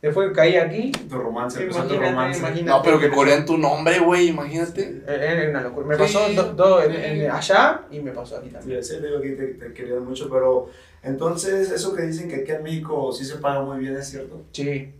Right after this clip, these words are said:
Speaker 1: sí, bueno,
Speaker 2: Cabrón.
Speaker 1: sí se paga bien. No sé, acá, imagínate, estábamos en segunda división, nos pagaban bien, nos, nos trataban muy bien, teníamos desayuno, cos-,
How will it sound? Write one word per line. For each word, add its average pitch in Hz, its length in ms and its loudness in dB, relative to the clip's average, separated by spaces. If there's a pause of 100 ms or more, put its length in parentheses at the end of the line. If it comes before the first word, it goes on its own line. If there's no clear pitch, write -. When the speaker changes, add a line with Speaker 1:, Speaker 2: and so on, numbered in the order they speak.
(100)
Speaker 1:
sí, - 160 -20
bueno, - 80 -16
Speaker 2:
Cabrón. 113 420 -6 (160)
Speaker 1:
sí - 160 -10
se 165 80 2
paga 147 200 8
bien. 135 120 -2
No 175 100 -2
sé, 175 400 -2
acá, 160 380 4
imagínate, 156 460 -2
estábamos 151 300 2
en 143 60 -4
segunda 147 260 2
división, 139 300 -4
nos 143 100 -6
pagaban 135 300 2
bien, 160 380 -4
nos, 139 180 -6
nos 147 180 -4
trataban 147 360 4
muy 156 160 0
bien, 123 240 0
teníamos 143 400 -4
desayuno, 135 540 -4
cos-, 143 180 -2